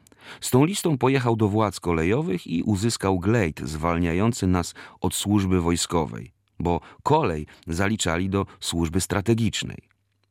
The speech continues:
Po przebudowie torów rozpoczęły się inne roboty remontowe. Ja zostałem wtedy zaopatrzeniowcem w artykuły żywnościowe pracowników kolei na dwóch odcinkach od Podbrodzia po Skaliszki koło Onrzadowa.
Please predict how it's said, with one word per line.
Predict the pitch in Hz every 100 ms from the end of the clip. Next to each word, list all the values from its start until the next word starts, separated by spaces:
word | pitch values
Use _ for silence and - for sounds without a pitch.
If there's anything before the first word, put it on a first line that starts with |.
| _ _
Po | -
przebudowie | - 101 90 90 85 82
torów | 110 139 120
rozpoczęły | 107 - 120 131 135
się | 143
inne | - 143 120 95 87
roboty | 85 82 80 76
remontowe. | 69 69 71 71 73 69 - - - -
Ja | 101 101 160
zostałem | 117 - 117 110 95
wtedy | - 98 92
zaopatrzeniowcem | 95 92 85 - 90 92 92 - 82 78
w | 73
artykuły | 67 87 87 - 90
żywnościowe | 78 80 82 80 - 95 95 95 - -
pracowników | - 95 98 90 95 85 -
kolei | 90 92 98 87 78
na | 80 80
dwóch | 80 92 -
odcinkach | 92 87 - 90 87 82 73 - _ -
od | 107 -
Podbrodzia | 95 85 98 107 92 85
po | - 82
Skaliszki | - 87 80 113 - - 82
koło | 87 82 80
Onrzadowa. | - 95 85 90 80 78 69 55